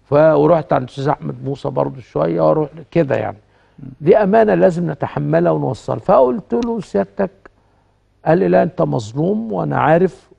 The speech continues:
Speaker 1: ويا رجب أنا عارف كل شيء، الفترة بتاعت يناير بأحداثها، بمين اللي عمل ومين اللي ما عملش، أنت كنت في حالك، مش أنت كنت عامل مستشفى ميداني في مسجد عباد الرحمن في بابل؟"
Speaker 2: مم.
Speaker 1: قلت له: "أيوة يا
Speaker 2: صحيح.
Speaker 1: فندم، صح."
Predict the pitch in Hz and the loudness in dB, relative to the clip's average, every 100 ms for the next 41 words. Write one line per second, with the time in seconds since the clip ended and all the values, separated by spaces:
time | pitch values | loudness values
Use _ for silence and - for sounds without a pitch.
0 | - 139 143 156 165 175 185 - _ _ | -4 2 4 6 6 4 2 -18 _ _
1 | _ _ _ _ _ 160 185 185 180 185 | _ _ _ _ _ 0 2 2 0 -2
2 | - _ _ _ - 117 165 190 185 180 | -10 _ _ _ -4 2 4 6 4 0
3 | - - 185 190 160 - 196 185 123 170 | -6 0 0 0 -4 -2 -2 -2 0 0
4 | 165 147 123 156 156 - 131 139 156 156 | 0 -4 -2 0 0 -2 -2 0 0 -2
5 | 143 131 110 117 160 - 156 156 147 127 | -4 -4 0 0 0 0 2 4 4 -2
6 | _ _ _ _ 123 180 196 220 208 175 | _ _ _ _ 2 4 8 8 8 4
7 | 165 165 156 147 175 175 165 156 180 180 | 2 4 4 4 4 2 2 2 2 2
8 | 165 151 139 147 175 - 185 160 170 156 | 0 2 2 2 0 -2 -8 -6 -8 -8
9 | 180 - 160 - 180 202 160 - 139 - | -10 -10 -14 -6 0 2 2 0 -6 0
10 | 220 - 175 170 - 175 147 196 220 190 | 0 0 -2 -2 0 2 4 4 4 2
11 | 170 147 135 - 190 185 - 151 139 123 | -2 -6 -8 -6 -6 -6 -4 -4 -2 0
12 | 147 175 156 123 139 139 156 143 143 127 | 2 2 0 -2 -4 -4 -6 -4 -4 -4
13 | 127 143 156 143 139 - 147 156 143 151 | -2 -2 0 -2 -2 -4 -6 -6 -6 -6
14 | 135 131 139 139 156 151 - 180 170 123 | 0 2 0 -4 -4 0 2 2 0 2
15 | 147 147 143 175 170 | 2 2 0 2 2